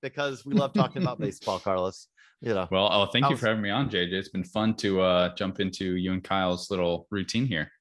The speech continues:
Speaker 2: Talk
Speaker 1: Well,
Speaker 2: some playoffs.
Speaker 1: I, I, I, I get it when I said we would keep this pretty tight today, that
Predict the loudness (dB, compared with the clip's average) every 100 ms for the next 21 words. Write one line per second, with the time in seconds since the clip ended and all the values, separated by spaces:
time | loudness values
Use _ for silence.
0 | _ 4 4 0 0 2 6 4 4 -2
1 | _ _ _ 2 4 4 4 6 8 6
2 | 6 6 4 4 4 4 4 -4 -4 -8
3 | -8 -10 -10 -8 -8 0 2 2 2 -4
4 | 0 0 0 0 0